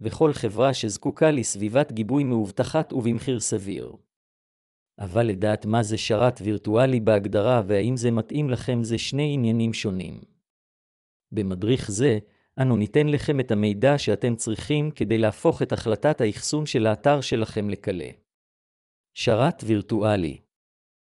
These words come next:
וירטואליזציה של שרתים היא הרעיון של לקיחת שרת פיזי ובעזרת תוכנת וירטואליזציה, חלוקה לשרת או חלוקתו, כך שהוא יופיע כמספר, שרתים וירטואליים,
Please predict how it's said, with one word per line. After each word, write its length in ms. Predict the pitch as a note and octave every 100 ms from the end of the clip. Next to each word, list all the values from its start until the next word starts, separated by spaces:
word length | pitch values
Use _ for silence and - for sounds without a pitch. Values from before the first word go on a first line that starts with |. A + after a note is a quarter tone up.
| _ _ -
וירטואליזציה 960 | A#2 A2 A2 A#2+ A#2 G#2 G#2+ C3+ -
של 180 | - G#2
שרתים 500 | G2 G2+ G2+ - D3
היא 120 | B2+
הרעיון 440 | A2 G#2+ G#2 B2 A#2+
של 160 | A2
לקיחת 420 | G#2+ - - D3 D3
שרת 340 | B2+ B2 A#2+
פיזי 420 | - C#3+ A2 G#2+
ובעזרת 560 | G#2+ G#2+ G#2 G#2+ C#3 -
תוכנת 440 | - B2+ A#2+ - G#2+
וירטואליזציה, 1040 | G#2+ - B2 A#2+ A2 G#2 A#2 - F#2+ B1+ _ _ _ -
חלוקה 480 | A2+ A2 - D#3
לשרת 480 | D3 B2 A#2+ A#2 C3+
או 80 | C3
חלוקתו, 800 | - B2+ A#2 A#2+ - F#2+ B1 - _ _ _ -
כך 200 | G#2 -
שהוא 180 | A2+
יופיע 340 | G#2+ G2+ D3 C#3+
כמספר, 640 | - G#2+ - - G#2 F2+ - _ _ _
שרתים 500 | - G#2+ G#2+ D#3 C3+
וירטואליים, 760 | A2 - A2+ B2+ G#2+ D#2 C2